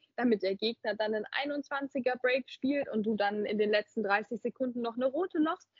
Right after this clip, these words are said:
um das Blue Ball Shootout zu erzwingen, ja? Also so macht man Shootout <laughs> nicht, so wie Hossein Wafai das macht. Also ich bin entrüstet, ja? Also der hat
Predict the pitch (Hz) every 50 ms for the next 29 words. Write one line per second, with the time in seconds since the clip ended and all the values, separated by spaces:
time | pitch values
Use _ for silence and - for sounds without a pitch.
0 | - _ _ _ - 262 285 302 311 - - 339 453 453 320 214 180 170 175 -
1 | - 208 175 - 170 156 - - - 180 151 160 - _ 180 170 160 156 156 160
2 | 233 311 - - - _ - 262 269 269 247 214 - 269 294 381 427 415 403 403
3 | 403 - _ 294 262 226 226 - - - 330 392 349 - 277 262 233 269 - -
4 | 240 247 254 370 - - - - _ - 277 294 269 277 285 269 277 285 - -
5 | 262 254 240 233 247 - 294 302 311 285 247 247 - 240 247 247 233 220 214 214
6 | 226 - _ - 269 240 - 226 208 214 208 320 508 - _ _ _ 202 220 339
7 | - _ _ _ _ _ _ _ _ _ - 254 349 403 - _ _ _ - -
8 | 262 254 269 233 254 262 269 320 339